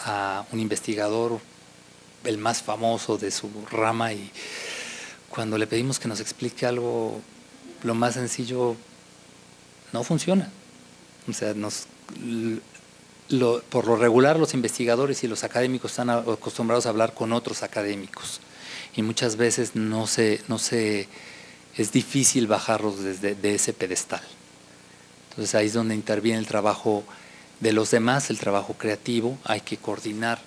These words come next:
como todos los esfuerzos, entre esos investigadores, entre, eh, quienes generan los contenidos, los guiones. Eh,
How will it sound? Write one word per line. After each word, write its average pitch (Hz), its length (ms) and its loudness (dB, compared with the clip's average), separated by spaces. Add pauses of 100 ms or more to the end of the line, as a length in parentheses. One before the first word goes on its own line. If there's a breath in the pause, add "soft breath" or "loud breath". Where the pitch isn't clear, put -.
(120)
como 101 220 -6
todos 113 220 6
los 107 180 4
esfuerzos, 113 600 2 (380 loud breath)
entre 110 300 2
esos 123 260 0
investigadores, 110 920 0
entre, 95 320 -4 (460 loud breath)
eh, 101 360 0
quienes 101 240 -2
generan 113 280 0
los 104 120 -2
contenidos, 107 720 0
los 98 140 -6
guiones. 110 500 2 (600 loud breath)
Eh, 95 460 -4